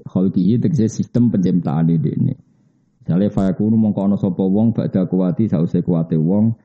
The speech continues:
wa sababi lan nome wong, ana iku dhaifan iku apes, wa haruman lan pikun utawa lalinane. Ya umume ngono kan, umume kan misale wong cilik, nah iku balik kaya cah,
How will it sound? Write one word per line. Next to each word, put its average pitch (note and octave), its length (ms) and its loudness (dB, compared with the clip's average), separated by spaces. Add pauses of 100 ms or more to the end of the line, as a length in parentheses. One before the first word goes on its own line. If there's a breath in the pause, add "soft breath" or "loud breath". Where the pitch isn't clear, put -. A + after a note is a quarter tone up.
(180 soft breath)
wa - 160 -2
sababi F#2 560 0
lan F2+ 200 0
nome D#2+ 280 2
wong, A2+ 320 0
ana E2+ 240 0
iku F2+ 160 0
dhaifan F2 520 0
iku - 120 -4
apes, - 480 -4
wa E2 80 2
haruman E2 480 2
lan F#2+ 240 2
pikun D2+ 560 -2
utawa F2 240 0
lalinane. D2 640 0 (320 soft breath)
Ya G2+ 80 2
umume G#2 400 2
ngono F2+ 240 0
kan, F#2+ 160 0
umume G#2+ 320 2
kan A#2+ 160 0
misale G#2 320 0
wong A2 160 2
cilik, G2+ 560 -2 (320)
nah G#2+ 160 0
iku C#3 320 0
balik F#2+ 240 0
kaya F#2+ 240 -2
cah, A2+ 400 -2